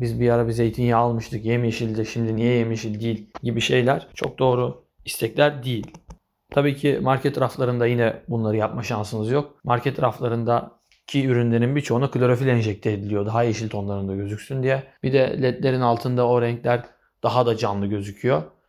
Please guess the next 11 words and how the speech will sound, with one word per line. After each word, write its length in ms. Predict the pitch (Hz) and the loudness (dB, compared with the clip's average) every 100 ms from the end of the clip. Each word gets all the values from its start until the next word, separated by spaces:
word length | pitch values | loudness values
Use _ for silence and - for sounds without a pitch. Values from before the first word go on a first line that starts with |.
| _ _ - | _ _ -4
Ama 380 | 135 143 - - | 0 2 2 2
dediğim 300 | 139 139 127 | 0 2 2
gibi, 320 | 113 131 - - | 2 2 -2 -2
veya 480 | 139 139 139 147 - | 4 6 6 4 -2
şöyle 300 | - 139 139 | 0 2 4
düşünün, 280 | 123 - 143 | 0 -2 0
yol 240 | 135 139 | 4 4
kenarlarında 640 | 135 131 127 123 123 123 120 | 2 0 2 2 0 2 2
eğer 300 | 120 120 123 - - | 4 2 -2 -18 -4
Ege'den 400 | 120 123 123 120 | 0 2 2 2
dönüyorsanız 520 | 123 139 139 139 135 | 0 -2 -2 -4 -6